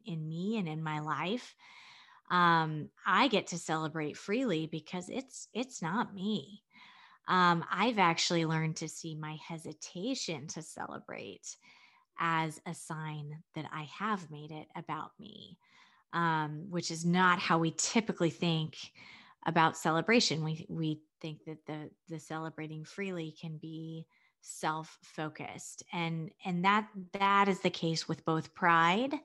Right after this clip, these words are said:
you know, arrogance and, and true self-aggrandizing behavior, and shame, um,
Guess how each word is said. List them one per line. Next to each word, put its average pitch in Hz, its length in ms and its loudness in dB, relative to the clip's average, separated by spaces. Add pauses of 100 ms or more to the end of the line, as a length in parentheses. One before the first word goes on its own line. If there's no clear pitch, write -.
(880)
you 170 140 2
know, 156 220 2
arrogance 190 720 4
and, 156 400 -4 (120)
and 156 400 -4 (400)
true 202 300 4
self-aggrandizing 196 1600 4
behavior, 202 720 -2 (1040)
and 175 200 -2
shame, 170 720 -4 (220)
um, 160 640 -4